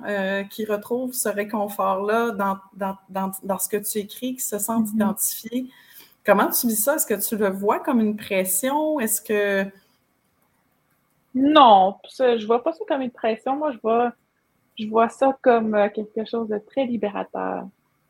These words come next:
Speaker 2: C'est, c'est, euh, tu sais, c'est, c'est, euh, comment je pourrais expliquer ça ?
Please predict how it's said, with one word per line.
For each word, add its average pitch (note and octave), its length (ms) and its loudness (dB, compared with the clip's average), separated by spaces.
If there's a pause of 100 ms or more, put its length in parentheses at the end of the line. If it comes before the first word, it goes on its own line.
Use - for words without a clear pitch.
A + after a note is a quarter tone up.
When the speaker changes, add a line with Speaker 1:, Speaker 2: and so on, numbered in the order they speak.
(440)
Speaker 2:
C'est, G3 120 -6
c'est, F3+ 480 -2
euh, - 160 -2 (440)
tu - 1300 -20
sais, B3+ 140 2
c'est, - 460 -12
c'est, G3 420 6
euh, G3 220 8
comment G#3 200 -2
je A3+ 100 -10
pourrais G3 120 -4
expliquer - 460 -6
ça ? A3+ 100 -8